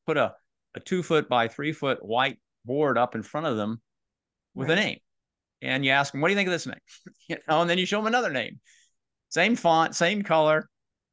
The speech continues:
Speaker 1: "What do you think of this name?" And you go through, you know, six, ten, however many names you wanna show 'em. And then you, you draw some conclusions from that. It's just totally meaningless. You
Speaker 2: Right.
Speaker 1: know, you, you, you should show them the name on package if possible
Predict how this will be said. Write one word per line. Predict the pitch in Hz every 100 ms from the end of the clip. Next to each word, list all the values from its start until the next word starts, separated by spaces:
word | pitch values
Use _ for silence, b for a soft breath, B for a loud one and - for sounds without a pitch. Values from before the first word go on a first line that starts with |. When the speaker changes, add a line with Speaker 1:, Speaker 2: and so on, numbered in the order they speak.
| _ _
Speaker 1:
"What | 160
do |
you | 226
think | 226
of |
this | 233 -
name?" | 123 - _ -
And | 147
you |
go | 165 165
through, | 156
you | 160
know, | 135 120
six, | 139 143
ten, | - 123 127
however | 113 123
many | 123 123
names | 117 120
you | 123
wanna | 113
show | 107 92
'em. | 104 131 -
And | 151 143 147
then | 147
you, | 151 147
you | 147 139
draw | 143 143
some | 143 151
conclusions | 147 139 220 311 175 120
from | 117
that. | 104 - _ _ _ 214
It's | 208
just | - 226 226 - _ _ _ _ -
totally | 240 262
meaningless. | 214 226 330 127 - - - -
You | 160
Speaker 2:
Right. | 143
Speaker 1:
know, | 139 151
you, | 170 160
you, | - 170 b b _ _ -
you | 185
should | - 220
show | - 247 247
them | 226
the | 190
name | 180 180 175 -
on | 160 190
package | 220 175 208 135 110
if | 135 -
possible | 165 202 - 110 -